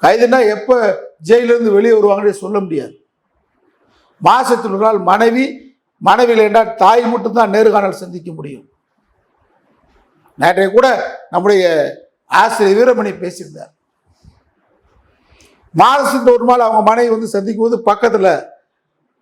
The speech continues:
நடிகவேல் எம் ஆர் ராதா அவரு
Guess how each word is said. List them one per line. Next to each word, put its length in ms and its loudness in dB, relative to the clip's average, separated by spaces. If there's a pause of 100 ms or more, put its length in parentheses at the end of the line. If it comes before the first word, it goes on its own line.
(180)
நடிகவேல் 500 2
எம் 220 2
ஆர் 140 4
ராதா 640 -2 (960)
அவரு 640 2